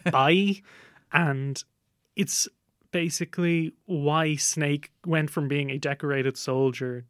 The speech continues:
Speaker 2: to being the type of person who tried to rob the Federal Reserve.
Speaker 1: Yeah,
Speaker 2: You know what I
Speaker 1: totally,
Speaker 2: mean?
Speaker 1: yeah.
Speaker 2: Like, it's, that's why he's so
Speaker 1: Yeah.
Speaker 2: anti-authority, why he's so anti-government,
Speaker 1: Yeah.
Speaker 2: why he, he has to be kind of coerced even into taking this operation
Speaker 1: Yeah.
Speaker 2: at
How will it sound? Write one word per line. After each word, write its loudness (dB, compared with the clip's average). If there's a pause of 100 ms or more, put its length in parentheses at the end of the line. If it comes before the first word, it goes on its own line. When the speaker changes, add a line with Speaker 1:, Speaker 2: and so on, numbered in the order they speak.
(160)
Speaker 2:
to -2
being -4
the -8
type -6
of -14
person -2
who -4
tried -4
to -6
rob -2
the -8
Federal 2
Reserve. 4 (180)
Speaker 1:
Yeah, -4
Speaker 2:
You -2
know 2
what 2
I 0
Speaker 1:
totally, 2
Speaker 2:
mean? -2
Speaker 1:
yeah. -4
Speaker 2:
Like, -4
it's, -4 (720)
that's 2
why 4
he's 0
so 0
Speaker 1:
Yeah. -4
Speaker 2:
anti-authority, 0
why 0
he's -4
so -6
anti-government, -4
Speaker 1:
Yeah. -4
Speaker 2:
why 4
he, -4 (120)
he -6
has -4
to -8
be -8
kind -4
of -14
coerced 2
even -4
into -6
taking -2
this -6
operation -4
Speaker 1:
Yeah. -4
Speaker 2:
at -12